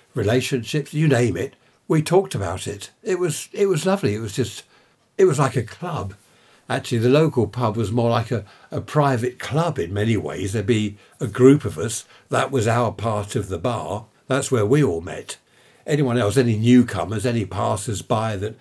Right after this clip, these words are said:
had just popped in for a drink, they didn't come round and interfere with our part of the bar. That was ours. We were the regulars. We were the locals. We almost owned the pub. You know, it was our pub.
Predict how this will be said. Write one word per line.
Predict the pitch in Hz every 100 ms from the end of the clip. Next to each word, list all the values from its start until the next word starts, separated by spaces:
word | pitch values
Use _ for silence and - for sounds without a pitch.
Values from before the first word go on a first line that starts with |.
| - -
had | 131 98
just | 107 -
popped | 131 123 -
in | 98 95 92 -
for | - 104
a |
drink, | 92 135 82 - - _ _ _
they | 156 139
didn't | 127 117
come | 107 110
round | 110 107 98 87 _ _ _
and | - 120 110 95 - - -
interfere | 117 104 - 123 95
with | 87
our | 139 -
part | 85 82
of | 85
the | 78
bar. | 98 113
That | 120 113
was | 90
ours. | 139 120 82 78 - - _ _ -
We | 123 113
were | 104
the | 90
regulars. | 143 151 107 87 76
We | 110 117
were |
the | 92
locals. | 92 123 143 - 82 76 - - -
We | 120
almost | 127 143 110 98 -
owned | 147 123 101 98
the | 110 98
pub. | 131 156 -
You | 113
know, | 120
it | - 131
was | 120
our | 113 151 135
pub. | - 71 62